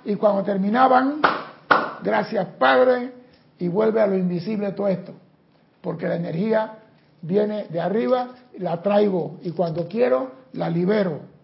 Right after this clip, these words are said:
Eso es lo que hacían las mujeres. Los hombres tenían un traje para ir para la iglesia.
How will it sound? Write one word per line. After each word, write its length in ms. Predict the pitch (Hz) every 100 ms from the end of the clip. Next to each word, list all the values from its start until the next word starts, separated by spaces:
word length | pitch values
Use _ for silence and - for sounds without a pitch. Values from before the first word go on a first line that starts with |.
| _ _ _ _ _ -
Eso 220 | 175 226
es 60 |
lo 80 | 220
que 80 | 180
hacían 440 | 147 190 190 202 -
las 140 | 180 185
mujeres. 460 | 180 208 220 185 - - -
Los 180 | 185 180
hombres 200 | 240 226
tenían 260 | 208 233
un 160 | 240 233
traje 280 | 240 240 254
para 160 | 202
ir 80 | 233
para 160 | 254 214
la 60 |
iglesia. 420 | 214 285 - 185